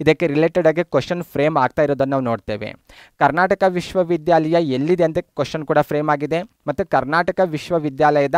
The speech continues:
ಘೋಷವಾಕ್ಯ ಏನಿದೆ ಅಂತ ಕೂಡ ಕೇಳಿದ್ದಾರೆ. ಎರಡು ಕ್ಲಿಯರ್ ಆಗಿರಬೇಕು. ನಿಮಗೆ ಒಂದು ಕನ್ಫ್ಯೂಷನ್ ಆಗೋ ಸಾಧ್ಯತೆ ಇರುತ್ತೆ, ಕನ್ನಡ ವಿಶ್ವವಿದ್ಯಾಲಯ ಎಲ್ಲಿದೆ ಅಂತ.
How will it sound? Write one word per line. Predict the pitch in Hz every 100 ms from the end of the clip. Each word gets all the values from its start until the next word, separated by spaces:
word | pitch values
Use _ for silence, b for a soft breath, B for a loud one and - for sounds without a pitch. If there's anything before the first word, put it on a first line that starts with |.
| 185 160
ಘೋಷವಾಕ್ಯ | 127 139 156 208 180 160 -
ಏನಿದೆ | 160 147 151 147
ಅಂತ | 147
ಕೂಡ | 143
ಕೇಳಿದ್ದಾರೆ. | 139 - 139 135 139 175 B B B -
ಎರಡು | 131 143 196
ಕ್ಲಿಯರ್ | - 170 160 151
ಆಗಿರಬೇಕು. | 147 147 135 139 175 190 _
ನಿಮಗೆ | 143 156 160
ಒಂದು | 160 127 170 214
ಕನ್ಫ್ಯೂಷನ್ | 165 156 165 160
ಆಗೋ | 151 151
ಸಾಧ್ಯತೆ | 156 135 135 143 143
ಇರುತ್ತೆ, | 139 131 175 - b b _
ಕನ್ನಡ | 147 160 208 214
ವಿಶ್ವವಿದ್ಯಾಲಯ | 175 - - 175 165 143 156 147 151 151
ಎಲ್ಲಿದೆ | 131 131 120
ಅಂತ. | 110 110